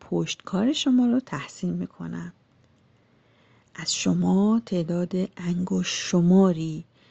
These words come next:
انسان برگزیده در دنیا هست. کسایی که وقتی کاری رو شروع می‌کنن با ایمان و توکل به خدا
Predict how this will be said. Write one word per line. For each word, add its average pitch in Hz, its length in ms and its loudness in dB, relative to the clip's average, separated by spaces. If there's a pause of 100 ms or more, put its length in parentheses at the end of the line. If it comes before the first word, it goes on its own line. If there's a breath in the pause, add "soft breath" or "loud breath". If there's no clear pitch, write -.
(240 soft breath)
انسان 165 560 -4
برگزیده 160 760 -4
در 165 220 -4
دنیا 151 400 -8
هست. - 460 -12 (560 soft breath)
کسایی 175 400 -2
که 175 420 -2 (320 soft breath)
وقتی - 340 -6
کاری 226 340 0
رو 285 80 0
شروع 247 300 0
می‌کنن 165 760 -4
با 165 180 -8
ایمان 175 480 2
و 196 80 4
توکل 165 600 -6
به 165 100 -2
خدا 170 680 2